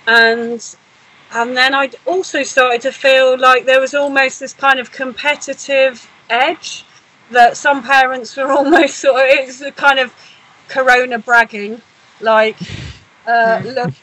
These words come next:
Speaker 1: at the fabulous stuff I've done with my kids today." And I kind of wanted to not really be a part of that. I didn't want to become associated with that happening, if that makes sense.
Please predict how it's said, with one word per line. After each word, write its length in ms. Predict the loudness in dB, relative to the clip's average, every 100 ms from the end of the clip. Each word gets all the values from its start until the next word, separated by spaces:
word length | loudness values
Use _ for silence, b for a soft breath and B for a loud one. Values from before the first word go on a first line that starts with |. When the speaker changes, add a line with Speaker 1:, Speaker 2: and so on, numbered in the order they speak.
| 0
Speaker 1:
at 400 | 2 4 2 -2 -14 -4
the 140 | -4
fabulous 440 | -2 0 0 -2 -8
stuff 280 | -2 -2 0
I've 160 | -2
done 160 | -2 -6
with 120 | -6
my 140 | -6 -6
kids 360 | -8 -12 -14
today." 420 | -10 -4 -2 -4 -6 b b b b _
And 600 | 2 4 4 2 -4 -12 -18 _ _ _
I 180 | -2 -2
kind 540 | -2 -8 -2 0 0 -2
of 160 | -6
wanted 300 | -4 -4 -4 -8 _ -16
to 140 | -14 -12
not 380 | -8 -4 -2 -2
really 220 | -4 -4
be 140 | 2
a 80 | 2
part 340 | 2 0 0
of 140 | 0 -2
that. 200 | 0 2
I 60 | 2
didn't 200 | 0 0
want 240 | -2 -2
to 160 | -8 -8
become 340 | -4 0 0
associated 920 | -2 0 0 0 2 2 0 -8 -8
with 180 | -6 -6 _
that 320 | 4 6 4 -2 _ _ -20 -20 _ _ _ -20 _ _ _
happening, 540 | -2 -2 -2 -8 -6 -6
if 140 | -6
that 160 | -6 -6
makes 240 | -8 -8
sense. 460 | -6 -6 -6 -12